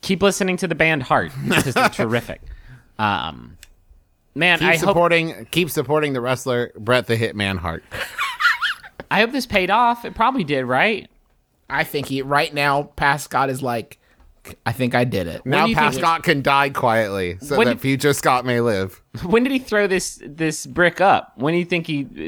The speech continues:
Speaker 1: he put this shot up in the air?
Speaker 3: Let me check
Speaker 2: It's
Speaker 3: the email real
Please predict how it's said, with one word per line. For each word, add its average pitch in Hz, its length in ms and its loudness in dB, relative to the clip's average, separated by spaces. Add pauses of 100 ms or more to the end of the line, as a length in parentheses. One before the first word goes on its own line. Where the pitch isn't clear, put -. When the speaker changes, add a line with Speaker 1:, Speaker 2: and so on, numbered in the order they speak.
Speaker 1:
he 139 140 -4
put 139 200 -2
this 131 140 -2
shot 127 300 4
up 113 100 0
in 113 80 -4
the 123 160 -2
air? - 180 -6 (400)
Speaker 3:
Let 131 200 0
me 127 80 -2
check 123 160 -2
Speaker 2:
It's - 80 -10
Speaker 3:
the 131 100 0
email 117 220 2
real 110 80 4